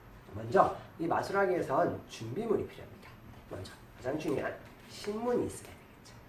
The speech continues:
그리고요, 또 다른 준비물은요, 딱프, 그리고 양면 테이프. 어, 이게 직접 마술을 하기 위해서 필요한 플라스틱 병,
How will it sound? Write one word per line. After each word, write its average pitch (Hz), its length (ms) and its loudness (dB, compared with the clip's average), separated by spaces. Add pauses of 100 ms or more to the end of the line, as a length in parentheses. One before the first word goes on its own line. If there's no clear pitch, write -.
(400)
그리고요, 101 480 2 (240)
또 156 60 -6
다른 143 240 2
준비물은요, 139 720 -2 (720)
딱프, - 320 -6 (580)
그리고 165 460 -2 (680)
양면 127 480 0
테이프. - 220 -10 (720)
어, 101 180 -8
이게 104 200 -6
직접 - 360 2
마술을 180 400 2
하기 156 160 6
위해서 127 260 0
필요한 175 580 2 (2250)
플라스틱 - 360 -10
병, 110 320 -4